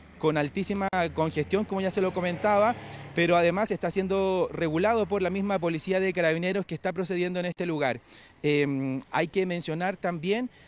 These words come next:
que en este p-, momento se están desarrollando peritajes al mismo vehículo para poder establecer su origen y propiedad.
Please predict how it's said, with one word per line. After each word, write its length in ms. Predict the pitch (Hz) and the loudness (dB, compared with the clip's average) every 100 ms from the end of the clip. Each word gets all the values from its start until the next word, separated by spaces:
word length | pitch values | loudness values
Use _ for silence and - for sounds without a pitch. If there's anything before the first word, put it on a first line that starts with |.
| - | -8
que 80 | 160 | -4
en 60 | |
este 400 | 175 - 190 190 | -2 0 2 2
p-, 180 | 170 - | 0 -8
momento 720 | 160 151 165 226 175 180 220 233 180 | -4 -2 0 -2 -4 -4 -4 -6 -12
se 160 | - 139 | -8 -6
están 360 | - 180 185 | -2 -2 -2
desarrollando 800 | 170 170 156 156 175 180 175 165 | -4 -6 -4 -4 -4 -4 -4 -4
peritajes 720 | 151 139 131 - 180 190 - | -4 -4 -4 -4 -4 -4 -6
al 160 | 165 160 | -6 -6
mismo 340 | 170 165 160 | -6 -4 -2
vehículo 560 | 160 196 185 175 196 214 - - - | -2 -2 -4 -4 -4 -4 -12 -20 -6
para 520 | 147 151 147 143 131 123 | 0 2 2 2 0 0
poder 340 | 151 147 175 | 2 2 2
establecer 540 | 185 175 151 147 170 160 | 0 0 0 -2 -4 -4
su 400 | - 156 139 143 | -2 0 2 2
origen 520 | 139 165 190 202 202 | 2 2 0 0 -2
y 80 | 170 | -4
propiedad. 580 | 147 143 139 151 180 | -2 -2 0 0 0